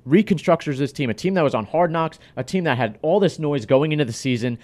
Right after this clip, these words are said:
and they have silenced the doubters. They go and they beat the Los Angeles Chargers on Thursday Night Football, twenty-six twenty-four,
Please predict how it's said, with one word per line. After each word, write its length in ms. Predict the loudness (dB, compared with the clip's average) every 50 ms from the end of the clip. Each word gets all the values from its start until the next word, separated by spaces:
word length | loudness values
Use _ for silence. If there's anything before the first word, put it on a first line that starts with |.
| -16 -20 -16 -6
and 300 | -2 -2 -2 0 0 2
they 160 | 2 4 4 4
have 240 | 4 2 0 -2 -12 _ _ _
silenced 680 | -18 -6 0 4 6 6 6 6 4 0 -4 -8 -16 -20 _ _
the 160 | -4 -2 0
doubters. 540 | 2 6 8 8 8 8 6 4 0 -2 -6 -12 -10 -2
They 140 | 0 0 0
go 440 | 2 4 6 6 6 6 4 0 -2 -8 _ _ _ -10
and 100 | -6 -4
they 80 | -2 -2
beat 240 | -2 -2 -2 -2 0
the 80 | 0
Los 260 | 4 4 4 4 4 2
Angeles 320 | 0 0 0 -2 -4 -4
Chargers 440 | 0 4 4 6 6 4 2 2 2
on 260 | 0 0 0 -4 -4
Thursday 400 | -2 2 2 2 2 2 0 0
Night 240 | 0 0 -2 -2 -4
Football, 420 | -4 -4 -4 -2 2 2 4 2 2
twenty-six 540 | 0 -4 -4 -4 -4 -4 -4 -6 -6 -6
twenty-four, 540 | -6 -6 -6 -6 -6 -6 -4 -2 -2 -2 -4